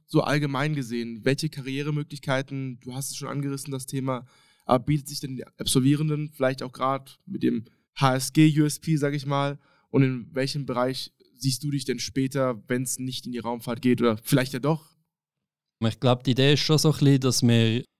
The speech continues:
Speaker 2: grundsätzlich technisch ausgebildet sind und auch in einer Engineering-Rolle, also Software Engineering oder vielleicht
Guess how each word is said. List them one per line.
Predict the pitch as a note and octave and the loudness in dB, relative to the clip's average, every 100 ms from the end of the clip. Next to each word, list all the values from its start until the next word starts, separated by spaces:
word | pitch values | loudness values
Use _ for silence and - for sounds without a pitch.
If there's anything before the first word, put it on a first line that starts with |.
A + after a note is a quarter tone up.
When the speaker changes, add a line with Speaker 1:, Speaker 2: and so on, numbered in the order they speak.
| _ | _
Speaker 2:
grundsätzlich | B2+ B2+ B2+ A2+ A#2 - | 2 2 2 0 -2 2
technisch | C3+ C#3 D3+ C#3 | 2 4 2 2
ausgebildet | D3 C#3 C#3+ C#3 C#3+ C3+ | 0 0 2 2 2 0
sind | C#3+ C#3 D#3+ C3+ | 0 0 -2 -4
und | A#2+ | 0
auch | A2 A2 | 2 4
in | A2 | 4
einer | A2 | 4
Engineering-Rolle, | A2+ A2+ A2 A#2 B2 C3 B2+ B2+ A#2+ B2 A#2+ B2+ | 6 6 4 6 6 6 6 6 4 6 4 2
also | A2+ G#2+ | 0 -2
Software | - A#2+ - A#2+ | 0 0 2 2
Engineering | A2+ A#2 A#2 A2 A2 A2 A2 G#2+ | 2 0 0 2 4 2 2 0
oder | G#2+ | -2
vielleicht | - G#2+ G#2 - | -4 -4 -4 -8